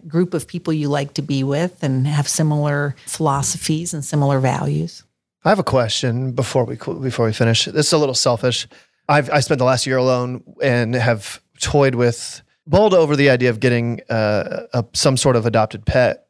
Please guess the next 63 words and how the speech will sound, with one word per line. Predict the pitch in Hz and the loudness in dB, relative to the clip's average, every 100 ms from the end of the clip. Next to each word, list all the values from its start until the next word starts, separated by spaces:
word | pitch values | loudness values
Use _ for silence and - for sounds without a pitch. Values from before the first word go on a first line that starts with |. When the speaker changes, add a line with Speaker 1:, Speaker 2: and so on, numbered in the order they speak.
| - | -6
Speaker 2:
However, | 113 117 107 | 0 2 2
I | 107 - _ _ | 0 -2 _ _
don't | - 110 - | -4 -4 0
feel | 117 | 0
I | 107 | 0
can | 110 104 | -2 0
properly | 113 107 107 | 0 0 0
take | 113 113 | -4 -2
care | 110 | -2
of | 82 | -4
myself, | 90 120 113 131 - _ _ - | -4 0 0 0 -8 _ _ -4
so | 120 | 0
I | |
haven't. | 110 107 104 - - - - | 2 2 0 -6 -14 -20 -6
And, | 135 139 | 0 2
and | 147 139 | 2 2
I | 127 | 2
mean, | 131 127 | 2 2
that's, | 127 127 - | 0 0 -4
like, | 117 | -4
funny, | - 131 135 | -2 0 0
but | 120 127 | 0 0
it's | - - - | -2 -6 -6
<laughs> | |
legitimately | - 190 170 143 120 117 | -2 0 2 2 0 -4
true. | - 127 123 117 - | 0 2 4 0 0
I | 143 139 | 2 2
feel | - 139 | 4 2
like | 127 - | 2 2
a | 123 | -2
human, | - 151 147 139 | 0 2 2 2
if | 131 | 2
I | 135 | 2
had | 135 | 2
to | |
take | 135 127 | 0 0
care | 117 | -2
of | |
a | 104 | -4
human, | - 120 127 151 - - | -4 0 0 -2 -6 -2
they | 123 | 2
would | 117 110 | 2 2
be | 120 | 0
in | 110 | 2
bad | 110 104 | 0 0
shape. | - 117 | 0 0
So | - | 0
I'm | 113 | 0
like, | 110 107 | -2 -4
"Oh | - 110 110 | -8 -10 -4
man, | 110 98 101 | -2 -2 -4
I | 113 | -6
feel | - 107 | -2 -2
bad | 104 107 | 0 -2
for | - | -2
an | 107 | -4
animal." | 110 120 147 277 | -2 0 -2 0
If, | 156 143 131 | -2 -2 -6
do | 143 | -2
you | 175 | 0
have | 156 175 | 2 2
a | 165 | 0
specific | - 123 - 135 139 - | -2 -4 -2 0 -2 -4